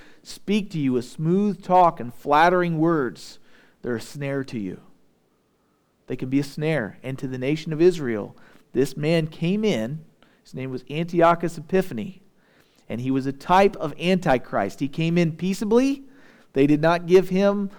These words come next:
a position of authority. But after speaking with smooth words,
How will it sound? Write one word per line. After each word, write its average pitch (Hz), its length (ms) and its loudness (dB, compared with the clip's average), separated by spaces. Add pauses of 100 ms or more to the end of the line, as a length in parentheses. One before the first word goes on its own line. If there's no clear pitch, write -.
(140)
a 131 100 -6
position 143 480 2
of 139 80 -2
authority. 220 680 2 (560)
But 147 260 -2
after 170 380 2
speaking 208 580 -4
with 151 140 0
smooth 170 340 -4
words, 202 640 2